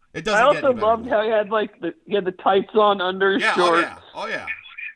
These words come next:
Speaker 1: Oh, yeah. You know
Speaker 2: Like,
Speaker 1: what?
Speaker 2: he was, he was not missing his opportunity to be, you know, dapped up in full uniform.
Speaker 1: You know who I thought he was at first?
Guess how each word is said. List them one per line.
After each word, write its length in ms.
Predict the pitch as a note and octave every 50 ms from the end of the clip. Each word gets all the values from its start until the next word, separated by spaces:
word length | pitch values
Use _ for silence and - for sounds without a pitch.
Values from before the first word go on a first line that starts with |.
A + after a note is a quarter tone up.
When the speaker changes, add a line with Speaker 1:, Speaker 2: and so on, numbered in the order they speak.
| _ _ -
Speaker 1:
Oh, 20 |
yeah. 60 | - - - - - - - _ _ -
You 80 | E3+
know 80 | G#3 A#3+
Speaker 2:
Like, 80 | C4 B3+
Speaker 1:
what? 80 | A3+
Speaker 2:
he 80 | B3+ A#3+
was, 140 | C4 B3+ - - - _ _ _ -
he 100 | B3+ C4
was 140 | D4 C4+ G3
not 420 | G3+ A3 A3 A3+ A#3+ C4+ - - A#3
missing 540 | A#3 A#3 A#3 - - A3+ G#3 G3+ G3 F#3
his 200 | G3+ D#4 F4 F#3+ A3
opportunity 800 | G#3+ G#3 G#3+ - G3+ - - A3 A3 G#3+ G3+ F#3 F#3 F3+ E3+ D#3+ - -
to 80 | F#3
be, 460 | F3 E3 F#3+ F#3+ F#3 F3+ E3+ D3+ - _ _ _ _ _ _ _ _ -
you 80 | E3+
know, 100 | F3 E3
dapped 420 | F3+ E3+ G3+ G3 F#3+ A#3+ - - G3
up 240 | F#3+ G#3 G#3 -
in 320 | E3 E3+ F3 E3+ E3 D#3 D3+ -
full 220 | - F3+ F#3 F3+
uniform. 680 | D#3+ E3 E3+ E3 D#3 - - C#3+ B2+ G2+ G2+ A2 G#2 F2+ -
Speaker 1:
You 100 | C#3 E3
know 140 | G#3 G#3+ G#3+
who 60 | G#3+
I 100 | G3+ F3
thought 300 | D#3 - C#3+ C3+ C#3+ D3+
he 60 | E3+ E3
was 240 | D#3 D#3 D#3 C3 D3
at 100 | - -
first? 520 | - - B2 B2+ C#3 D3 - - - -